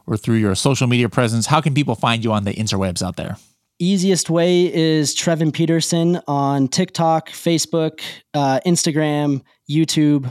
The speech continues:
Speaker 2: Um, I'm probably most active on Instagram, Facebook, not, not Facebook as much, but Instagram, TikTok, and YouTube. You can search my name. It will come right up. Um, feel free to reach out with any questions.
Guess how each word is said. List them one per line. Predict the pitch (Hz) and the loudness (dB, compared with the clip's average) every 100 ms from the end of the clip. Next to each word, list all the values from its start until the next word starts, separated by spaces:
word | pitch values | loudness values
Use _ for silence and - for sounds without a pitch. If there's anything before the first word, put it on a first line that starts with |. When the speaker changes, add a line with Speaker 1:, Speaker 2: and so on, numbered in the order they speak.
| - - | -10 -6
Speaker 2:
Um, | 143 139 135 135 | -2 0 0 0
I'm | 139 | 0
probably | 160 160 147 | 0 2 2
most | 139 143 139 | 2 0 -2
active | 135 135 - 147 131 | -4 -6 -2 -2 -2
on | 131 131 | -4 -2
Instagram, | 131 143 131 135 139 135 131 | -2 -2 -4 -4 -2 -2 -2
Facebook, | - 135 - 139 127 123 | -4 -4 -2 -4 -4 -4
not, | 143 127 | -4 -4
not | 147 147 | -4 -4
Facebook | - 139 - 135 | -2 -4 -4 -6
as | 127 117 | -6 -4
much, | 131 123 - | -4 -4 -6
but | 131 117 _ _ _ - | -8 -8 _ _ _ -2
Instagram, | 156 151 147 147 135 | -2 0 0 0 -2
TikTok, | - 143 - 135 135 | -4 -6 -2 -2 -2
and | 123 | -2
YouTube. | 127 135 139 139 135 123 _ _ _ - | 0 -2 -2 -2 -2 -6 _ _ _ -10
You | 135 | -4
can | 147 | -4
search | - 143 - | -2 -4 -2
my | 131 | -2
name. | 127 131 | 0 0
It | 131 | -2
will | 120 | -4
come | - 127 | -6 -4
right | 127 123 | -2 -2
up. | 123 127 - - - | -4 -4 -8 -20 -10
Um, | 131 123 123 117 | -6 -4 -2 -4
feel | - 127 | -6 -6
free | 143 | -4
to | 135 | -4
reach | 127 131 139 | -2 -4 -2
out | 127 127 - | -2 -4 -8
with | 120 | -8
any | 123 113 | -6 -6
questions. | - 135 - 139 127 123 | -4 -6 -4 -4 -4 -4